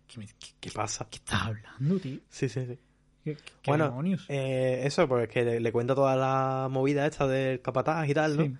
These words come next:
Speaker 2: Y, y bueno, es una escena chunga, ¿eh?
Speaker 1: Claro. Ahora viene la,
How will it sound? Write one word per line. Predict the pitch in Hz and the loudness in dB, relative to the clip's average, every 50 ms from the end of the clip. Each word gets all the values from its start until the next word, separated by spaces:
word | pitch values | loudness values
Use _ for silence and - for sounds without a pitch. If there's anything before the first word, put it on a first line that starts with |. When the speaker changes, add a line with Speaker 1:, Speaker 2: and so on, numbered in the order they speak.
| - - - - - - - - _ _ - _ | -12 -20 -20 -20 -20 -20 -20 -20 _ _ -20 _
Speaker 2:
Y, | - 139 139 131 127 123 123 120 117 117 113 110 107 107 104 101 107 - _ _ _ _ - - | -2 0 0 2 2 2 2 2 0 0 0 0 0 -2 -4 -8 -12 -16 _ _ _ _ -16 -12
y | - 110 | -8 -6
bueno, | 107 113 113 107 104 - _ _ _ - - - - - - - - - - - | -4 -4 -4 -6 -6 -10 _ _ _ -20 -20 -20 -20 -20 -20 -20 -20 -20 -14 -12
es | - - - | -10 -6 -4
una | 120 113 107 | -4 -4 -6
escena | - - - 117 113 120 127 123 120 117 113 110 107 - | -8 -6 -4 -4 -2 -2 -2 -4 -2 -2 -2 -4 -4 0
chunga, | - 135 131 110 92 98 113 | 0 0 0 0 -2 -4 -4
¿eh? | 156 - - | -6 -6 -4
Speaker 1:
Claro. | - 147 147 139 123 117 - - - - - - - - - - - 151 - | 2 4 4 4 4 0 -10 -18 -20 -20 -20 -20 -20 -18 -12 -4 -4 -4 0
Ahora | - 147 147 160 165 | 2 4 4 6 6
viene | 170 175 185 | 6 6 6
la, | 180 175 165 156 - | 6 6 6 4 0